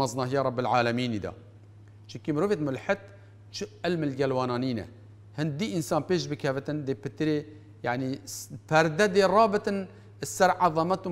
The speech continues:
مەزنەهیە ڕەب العالەمینی چێکردنە مەخلوقاتە دا. جا ئەوە تەسیرەکە گەلێک مەزن. وەختێ مدیت ئەس چەندی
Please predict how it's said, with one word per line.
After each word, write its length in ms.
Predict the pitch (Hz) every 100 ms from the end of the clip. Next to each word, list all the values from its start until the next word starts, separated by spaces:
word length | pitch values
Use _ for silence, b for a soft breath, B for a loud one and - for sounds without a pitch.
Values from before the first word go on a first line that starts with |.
| 165
مەزنەهیە 480 | 147 156 156 170 160
ڕەب 120 | 147 147
العالەمینی 580 | 143 143 139 156 175 156 -
چێکردنە 380 | 135 147 143 135
مەخلوقاتە 540 | 123 131 117 143 123 107
دا. 80 | 82 - - - - - - - - - b b b -
جا 80 | 127 151
ئەوە 240 | 143 190 180 - - -
تەسیرەکە 560 | - - 170 160 143 139 139
گەلێک 220 | 180 190 175
مەزن. 260 | 147 139 104 B B -
وەختێ 260 | 127 - 151 143
مدیت 240 | 151 202 -
ئەس 140 | 151 - -
چەندی 360 | 190 233 233